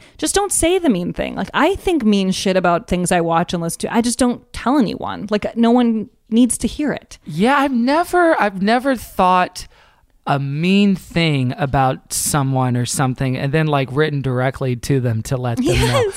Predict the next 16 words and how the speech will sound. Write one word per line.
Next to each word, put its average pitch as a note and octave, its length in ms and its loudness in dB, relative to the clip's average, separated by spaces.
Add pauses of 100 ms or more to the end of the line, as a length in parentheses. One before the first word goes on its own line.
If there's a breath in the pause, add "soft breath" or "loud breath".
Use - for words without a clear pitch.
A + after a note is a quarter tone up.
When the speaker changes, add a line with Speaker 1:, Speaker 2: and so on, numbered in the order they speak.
(140)
Speaker 2:
I've D4+ 140 0
left, D4+ 220 0
like, F3+ 340 0
a D#3+ 80 4
Yelp D3 340 2
review C#3 380 2
that B2+ 140 0
was B2 220 0
less C3+ 260 0
than C3+ 180 0
favorable D3+ 520 0
on, E3 160 4
like, D#3 340 0
a C#3+ 100 2
<laughs> - 20 0
restaurant. C#3+ 400 0